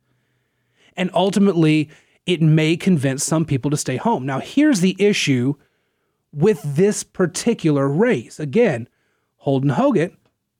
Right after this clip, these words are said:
not very well known throughout the district. He's done some traveling, but he's not made a whole lot of headlines. It's not a race that's, that anybody's even trying to poll. There's no data coming out from which suggests,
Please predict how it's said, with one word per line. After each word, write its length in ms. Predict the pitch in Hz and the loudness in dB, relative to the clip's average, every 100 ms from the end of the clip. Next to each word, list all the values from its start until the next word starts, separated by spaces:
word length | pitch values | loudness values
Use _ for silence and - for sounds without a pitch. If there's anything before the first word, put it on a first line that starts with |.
| _ | _
not 320 | 151 147 185 202 | -6 -2 -2 -2
very 300 | 170 196 185 | 0 2 2
well 280 | 160 156 | 2 2
known 280 | 147 185 214 | 2 2 2
throughout 320 | - 143 127 | 0 -2 -2
the 60 | 151 | 0
district. 380 | 147 233 135 - | 0 0 -2 -4
He's 180 | 151 120 | -4 -2
done 260 | 147 185 | 0 0
some 160 | 208 214 | 0 -2
traveling, 440 | - 190 165 160 | 0 -2 0 2
but 100 | 147 | 2
he's 120 | 143 | 2
not 260 | 127 151 202 | 0 -2 2
made 180 | 214 202 | 2 2
a 60 | |
whole 180 | 156 165 | 2 0
lot 140 | 147 131 | 0 -2
of 100 | 123 | -4
headlines. 400 | 127 127 147 143 | -6 -4 -4 -4
It's 160 | 127 | -4
not 220 | 156 180 | -2 0
a 60 | 196 | 0
race 560 | 156 147 151 160 175 165 | -4 -6 -2 0 0 0
that's, 220 | 143 - _ _ _ | -4 -6 _ _ _
that 120 | 165 156 | -4 0
anybody's 420 | 196 196 180 165 | 0 2 2 2
even 200 | 165 143 | 2 0
trying 540 | 120 - 190 214 180 139 | -4 -2 0 2 2 0
to 80 | |
poll. 640 | 113 - 247 139 127 196 - _ _ _ _ _ _ _ _ _ _ _ _ _ _ _ _ _ _ _ _ _ _ _ _ _ _ _ | -4 0 2 2 0 -2 -6 _ _ _ _ _ _ _ _ _ _ _ _ _ _ _ _ _ _ _ _ _ _ _ _ _ _ _
There's 240 | 180 175 | 0 2
no 320 | 160 175 214 226 | 4 4 4 2
data 440 | 127 170 202 170 | 0 2 2 0
coming 360 | - 160 147 160 | -2 -2 0 0
out 140 | 180 | 0
from 200 | 160 147 | 0 2
which 180 | 180 190 | 2 0
suggests, 1120 | - 190 156 127 226 214 131 147 - - _ | -4 -2 -2 0 0 0 -2 -6 -10 -18 _